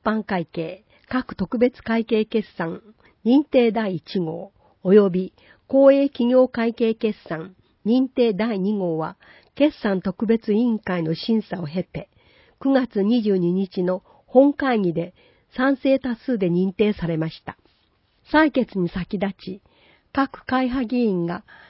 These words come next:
会派の賛否の意見表明を行いましたので、その要旨を掲載します。自民クラブ、認定第一号、第二号に賛成。一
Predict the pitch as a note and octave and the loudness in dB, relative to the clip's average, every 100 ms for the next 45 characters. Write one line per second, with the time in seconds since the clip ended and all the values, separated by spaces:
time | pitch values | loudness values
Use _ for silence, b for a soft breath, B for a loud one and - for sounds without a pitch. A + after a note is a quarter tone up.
0 | B - C#4 C4 A3+ G3 F3+ - B3+ B3 | B -4 0 0 0 -2 -2 -2 -2 -2
1 | A3 F#3 F3 E3+ - B3+ C4 B3 A#3 G3+ | -2 -2 0 -2 0 0 0 2 2 2
2 | F#3 F3 D#3+ G#3 G#3+ G#3 G3 G#3+ - E3 | 0 0 -2 -2 -2 -2 -4 -6 -8 -8
3 | D#3+ F3+ G3 _ _ _ _ _ - A#3+ | -8 -10 -16 _ _ _ _ _ 2 4
4 | A#3+ A#3+ C4 A#3 G3 G#3 - F#3 - F3 | 4 2 0 -2 -4 -4 -4 -4 -4 -6
5 | E3 F3 F3 - _ _ _ _ _ _ | -6 -10 -12 -14 _ _ _ _ _ _
6 | _ _ _ _ _ _ _ _ - D#3+ | _ _ _ _ _ _ _ _ -8 0
7 | B3+ D4 D#4 - C4+ G3+ F3 - _ _ | 4 4 2 0 -2 -2 -6 -16 _ _
8 | _ _ _ _ _ _ _ G#3 C4 D4 | _ _ _ _ _ _ _ 2 2 2
9 | - C4 A#3+ A3+ B3+ A3+ G3+ - G3 F#3+ | 2 2 2 2 0 -2 -6 -4 -2 0
10 | E3 - - G#3 B3+ A3+ A#3+ A#3+ G#3 E3+ | -2 -6 -8 -4 -2 -2 0 0 0 0
11 | F3+ - F#3 F#3+ - F3 F3 F#3+ G#3+ _ | -2 -4 -6 -8 -6 -6 -6 -14 _ _
12 | _ _ _ _ _ _ _ _ _ _ | _ _ _ _ _ _ _ _ _ _
13 | _ _ _ _ A3+ | _ _ _ _ -2